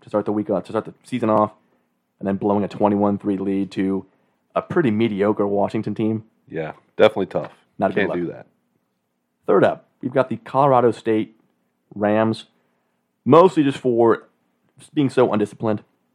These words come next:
Speaker 1: I believe they had nine personal fouls, cost them, they had, like, a hundred fifty total penalty yards. Uh, too many, too many fights, too much emotion. Could have won that game if they controlled themselves some, but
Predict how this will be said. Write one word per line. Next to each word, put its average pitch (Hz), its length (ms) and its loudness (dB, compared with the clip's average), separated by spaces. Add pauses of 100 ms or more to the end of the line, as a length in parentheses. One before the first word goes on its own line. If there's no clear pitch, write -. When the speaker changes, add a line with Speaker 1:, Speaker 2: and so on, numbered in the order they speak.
(320)
Speaker 1:
I 107 80 -2
believe 123 140 4
they 120 60 4
had 110 140 2
nine 107 340 4
personal 104 340 0
fouls, 104 380 4
cost 107 320 4
them, 104 220 -2
they 117 100 -4
had, 117 100 -4
like, 104 120 -2
a 95 60 -6
hundred 110 280 -4
fifty 110 180 -2
total 104 340 -2
penalty 101 360 -6
yards. 104 400 2 (1120)
Uh, 92 320 2 (200)
too 151 140 2
many, 123 280 0 (360)
too - 80 0
many 117 140 2
fights, 123 320 2
too - 80 -4
much 110 120 -2
emotion. 113 540 2 (320)
Could 233 120 10
have 156 80 8
won 147 100 8
that 120 180 4
game 120 120 0
if 120 80 0
they 110 80 -4
controlled 104 320 0
themselves 107 360 -2
some, 110 260 2
but 92 320 -4